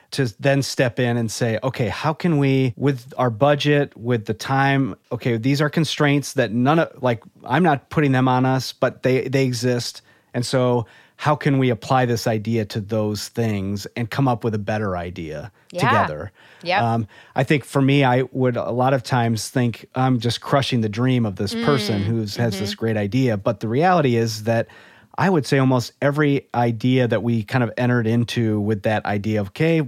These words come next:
Speaker 1: these are constraints and we, we have to, okay, what's the most important thing?" and start eliminating the unnecessary,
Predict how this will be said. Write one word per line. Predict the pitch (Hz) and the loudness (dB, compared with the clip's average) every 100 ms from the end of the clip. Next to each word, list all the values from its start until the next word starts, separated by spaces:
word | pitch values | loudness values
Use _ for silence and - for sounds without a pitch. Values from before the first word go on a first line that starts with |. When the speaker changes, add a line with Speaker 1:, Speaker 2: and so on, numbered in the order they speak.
| - _ - | -6 _ -8
Speaker 1:
these | 123 120 | -4 -2
are | 139 | -2
constraints | - 143 - 170 160 - | 0 -2 0 2 2 -2
and | - 117 | -6 -4
we, | 113 110 - - _ | -4 -6 -12 -20 _
we | 135 | -2
have | 123 143 | 2 0
to, | - 127 - | 0 -6 -6
okay, | 110 135 | -4 -2
what's | 113 123 139 - | 0 0 -2 0
the | 143 | 0
most | 143 135 - | 2 2 0
important | 127 147 139 104 | -2 0 -2 -2
thing?" | 127 143 117 | -2 0 0
and | 98 92 | -4 -6
start | - 117 | -2 -2
eliminating | - 117 127 131 120 110 107 | -2 -2 0 2 0 -2 -4
the | 107 - | -4 -4
unnecessary, | 113 117 - 123 - 113 110 113 | -2 -2 -4 -6 -4 -2 -2 -2